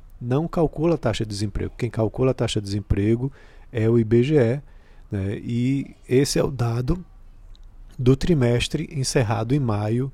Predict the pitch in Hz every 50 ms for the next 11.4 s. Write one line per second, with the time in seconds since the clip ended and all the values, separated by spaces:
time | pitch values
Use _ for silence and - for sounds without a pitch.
0 | - - - - - - - - 110 104 113 113 - - - 165 147 127 123 135
1 | 147 160 165 - - - - - - - - 104 104 - - 120 120 - 135 131
2 | 123 127 139 139 123 107 110 113 113 117 120 113 117 120 117 120 117 113 107 107
3 | 101 101 101 104 110 113 107 - - 110 104 107 120 - - 147 127 113 98 98
4 | 95 - - - - - - - - - 147 - - 196 185 143 143 143 151 165
5 | 165 185 180 165 - - 143 131 131 139 113 117 - - - - - - 175 190
6 | 185 175 151 135 143 135 120 120 120 113 113 117 127 113 117 123 120 113 107 101
7 | 95 90 92 95 - - - - - - - - - - - - - - - -
8 | - - - - - - 127 127 117 113 120 117 110 104 107 107 101 92 120 139
9 | 139 - - 117 113 120 139 139 - 156 - - - - - - - - - -
10 | - 123 131 - - 165 143 123 113 110 117 120 - - 131 117 110 - - 156
11 | 143 120 110 110 120 123 123 123